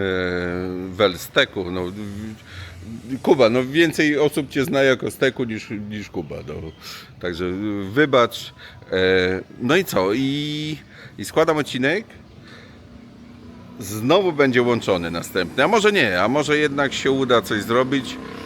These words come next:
E, piecze się. Mm, jeszcze długo czasu zostało, żeby się, e, dopiekło. E, więc, e,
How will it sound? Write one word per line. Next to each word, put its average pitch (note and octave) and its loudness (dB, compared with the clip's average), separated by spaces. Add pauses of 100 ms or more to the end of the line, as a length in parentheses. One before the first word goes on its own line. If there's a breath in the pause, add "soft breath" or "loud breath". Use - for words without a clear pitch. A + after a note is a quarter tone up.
(240 loud breath)
E, F#2+ 0
piecze D3+ 0
się. B2 -2 (880 loud breath)
Mm, G2+ -4
jeszcze A2+ 2
długo A#2 2
czasu G#2 2
zostało, F#2 -2
żeby F2 -6
się, F#2 -4
e, F2 -6
dopiekło. B2 -2 (840 loud breath)
E, - -14 (560)
więc, G#2 -2
e, G#2+ 2